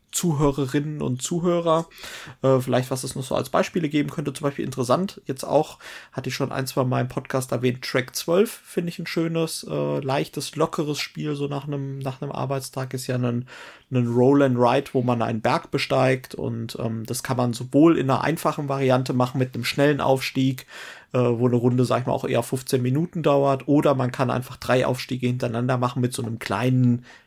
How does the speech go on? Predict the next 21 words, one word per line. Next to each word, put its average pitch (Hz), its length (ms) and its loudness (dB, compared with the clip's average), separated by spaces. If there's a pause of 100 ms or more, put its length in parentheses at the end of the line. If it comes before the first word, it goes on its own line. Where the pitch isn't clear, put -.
(140)
Kampagnenmodus, 139 1400 2
ja, 127 320 2
das 127 200 -6
dann 117 140 -4
aber 110 120 -2
auch 117 120 2
fünfundvierzig 131 640 0
Minuten 127 360 -2
vielleicht 120 360 -4
dauert. 113 380 0 (500)
Ähm, 107 260 -2 (240)
das 135 160 0
finde 131 200 4
ich 127 80 0
tatsächlich 123 420 -2
auch - 160 -2
ein 110 140 -2
sehr, 127 200 4
sehr 170 160 2
entspanntes 139 480 -2
Spiel. 131 520 2